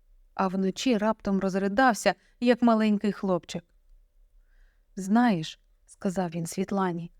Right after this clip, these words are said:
"я тільки тепер зрозумів, вона не просто любила мене. Вона боялася. Боялася, що зі мною щось станеться,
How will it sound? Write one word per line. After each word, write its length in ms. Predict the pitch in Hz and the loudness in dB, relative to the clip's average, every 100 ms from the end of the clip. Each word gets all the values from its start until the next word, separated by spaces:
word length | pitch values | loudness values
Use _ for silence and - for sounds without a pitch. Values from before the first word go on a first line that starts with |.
| _ _ | _ _
"я 200 | 208 226 | 0 2
тільки 400 | 208 262 240 254 | 2 2 4 2
тепер 380 | 247 247 254 208 | 2 0 0 0
зрозумів, 640 | 185 208 196 233 226 165 170 _ _ | -2 -4 -2 0 0 -4 -12 _ _
вона 280 | 208 233 254 | -2 0 2
не 120 | 277 | 0
просто 420 | 277 320 285 - | 0 0 0 0
любила 420 | 233 247 262 214 185 | 0 2 2 2 0
мене. 340 | 180 170 165 - _ _ - - | -2 -6 -8 -14 _ _ -20 -14
Вона 360 | 190 190 196 190 | -4 0 2 2
боялася. 720 | 185 208 220 202 165 160 - - _ _ _ _ _ - | 2 2 2 0 -2 -8 -12 -18 _ _ _ _ _ -4
Боялася, 680 | 208 233 254 262 196 - | 2 4 4 2 0 -4
що 200 | 185 - | -4 -2
зі 140 | 214 240 | 0 2
мною 280 | 247 262 233 | 4 4 2
щось 240 | - 240 | 0 -2
станеться, 580 | - 302 269 190 - | 0 0 2 0 -2